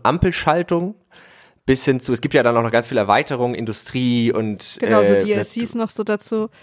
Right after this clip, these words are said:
Speaker 1: Ja.
Speaker 2: Und dann kannst du richtig dich verlieren in, du hast eine Problemkreuzung und versuchst die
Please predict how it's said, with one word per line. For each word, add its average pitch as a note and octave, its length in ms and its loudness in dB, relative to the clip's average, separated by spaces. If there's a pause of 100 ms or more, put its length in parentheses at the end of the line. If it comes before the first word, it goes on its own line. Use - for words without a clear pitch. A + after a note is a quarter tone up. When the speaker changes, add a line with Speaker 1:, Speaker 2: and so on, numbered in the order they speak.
(100)
Speaker 1:
Ja. G#2 260 2 (100)
Speaker 2:
Und G3+ 140 -2
dann G#3+ 120 2
kannst C4 240 0
du C#4 140 0
richtig C#4 520 -4
dich B3 220 -8
verlieren A#3+ 480 2
in, A3+ 320 -6
du B3 120 0
hast A3+ 180 2
eine A#3 220 2
Problemkreuzung A3+ 920 2
und A3 200 0
versuchst A3+ 520 -2
die A3+ 100 -8